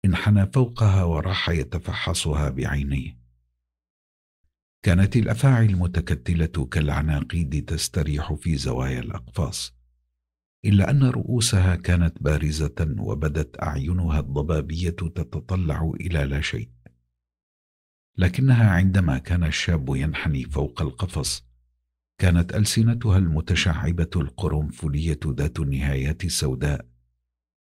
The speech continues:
تبرز وهي تتذبذب بشدة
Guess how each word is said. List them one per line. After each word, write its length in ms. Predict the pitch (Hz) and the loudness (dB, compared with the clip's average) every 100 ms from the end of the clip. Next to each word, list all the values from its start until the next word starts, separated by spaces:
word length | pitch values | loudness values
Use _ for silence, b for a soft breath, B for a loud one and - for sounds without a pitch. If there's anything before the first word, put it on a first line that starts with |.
| _ | _
تبرز 460 | 92 78 82 82 73 | 0 2 2 2 2
وهي 440 | 69 71 73 78 | 0 2 2 0
تتذبذب 840 | 67 73 - 80 64 65 62 69 67 | -2 -6 -2 -2 0 -4 -4 -6 -4
بشدة 720 | 65 64 65 69 57 - | -6 -6 -6 -6 -6 -10